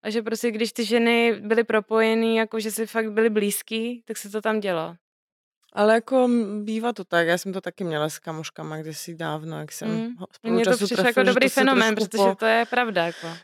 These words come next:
Speaker 2: Nebo se spolubydlící, nebo něco takového, že se to trošku, jako to není jako jenom, když někdo poslal, to není tak, že prostě v dubnu máš tak a prostě v květnu už hned se to srovná, ale že prostě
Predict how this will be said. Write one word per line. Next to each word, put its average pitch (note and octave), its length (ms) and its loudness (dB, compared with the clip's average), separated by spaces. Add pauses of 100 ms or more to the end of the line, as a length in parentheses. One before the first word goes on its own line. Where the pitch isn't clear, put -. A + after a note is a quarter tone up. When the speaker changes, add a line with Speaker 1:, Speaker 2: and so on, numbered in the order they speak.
(140)
Speaker 2:
Nebo G3+ 180 6
se G3+ 100 0
spolubydlící, F#3+ 1000 2
nebo F3 220 0
něco E3+ 220 -4
takového, E3+ 580 -2
že E3 120 -4
se F3 120 -8
to E3 140 -6
trošku, E3 520 -8 (180)
jako F#3+ 120 2
to A3+ 120 6
není F#3+ 200 6
jako F3+ 500 6 (200)
jenom, E3 280 2
když E3 200 -6
někdo E3 220 -2
poslal, E3 300 0
to E3+ 100 0
není F3 180 6
tak, E3 160 2
že E3+ 100 0
prostě E3 400 -4
v E3 240 -6
dubnu F3 300 4
máš E3+ 240 4
tak D#3+ 320 2
a E3+ 40 6
prostě E3 320 -2
v - 60 -4
květnu F#3+ 380 4
už F3+ 140 2
hned F#3 140 4
se F3 140 -4
to F#3+ 120 2
srovná, E3+ 640 4
ale D#3 200 4
že E3 80 -2
prostě D#3+ 440 -2